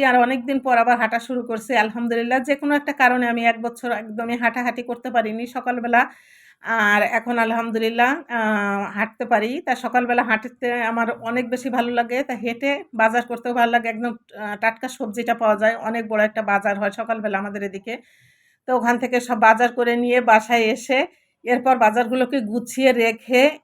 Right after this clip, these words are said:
এরপরে চলে আসলাম রান্না বান্নায়। আর এই যে ছোট মাছ, এটা তো যারা আমার নিয়মিত ভিডিও দেখেন, আমার আপুরা ভাইয়েরা, তারা তো জানেন যে ছোট মাছটা আমার বাসায় থাকতেই হয় বেশিরভাগ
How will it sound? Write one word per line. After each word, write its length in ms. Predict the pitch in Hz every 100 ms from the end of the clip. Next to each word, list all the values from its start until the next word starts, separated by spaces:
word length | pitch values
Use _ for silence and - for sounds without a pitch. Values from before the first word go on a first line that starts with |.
| 254
এরপরে 480 | 240 262 240 233 233
চলে 220 | 240 220
আসলাম 240 | 220 226
রান্না 280 | 214 196 196
বান্নায়। 400 | 208 208 208 233 -
আর 200 | - 196 190 -
এই 160 | 214
যে 140 | 208 247 349
ছোট 200 | - 269
মাছ, 240 | 226 196 151 -
এটা 140 | 226 294
তো 120 | 277
যারা 180 | 262 262
আমার 160 | 269 269
নিয়মিত 400 | 247 247 254 254 269
ভিডিও 340 | 208 214 226 226
দেখেন, 260 | 220 240
আমার 180 | 240 240
আপুরা 320 | 208 214 220 226
ভাইয়েরা, 360 | 269 220 220 226 233 _ _ _ _
তারা 140 | 247 240
তো 140 | 240 247
জানেন 320 | 214 214 226 226
যে 100 | 233
ছোট 200 | 226 220
মাছটা 320 | 220 208 208 214
আমার 180 | 202 196
বাসায় 300 | 202 220 214
থাকতেই 400 | 208 202 202 202
হয় 200 | 202 208
বেশিরভাগ 460 | 208 202 202 208